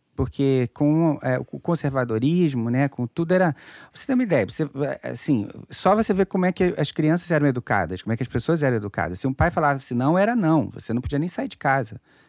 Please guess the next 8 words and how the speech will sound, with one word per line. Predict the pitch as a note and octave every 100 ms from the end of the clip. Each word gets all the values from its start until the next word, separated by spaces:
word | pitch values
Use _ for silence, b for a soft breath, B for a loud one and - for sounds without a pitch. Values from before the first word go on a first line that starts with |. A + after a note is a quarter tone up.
| _
entendeu? | G2+ A#2+ A#2+ - b b -
É, | G2+ G2+ F#2 G2
então, | A2+ - F#3+
assim, | F#3+ F3
era | C#3
tudo | C#3 F3
muito | F#3+ A3+
rígido. | F#3+ G#3 F3+ C3+ A2+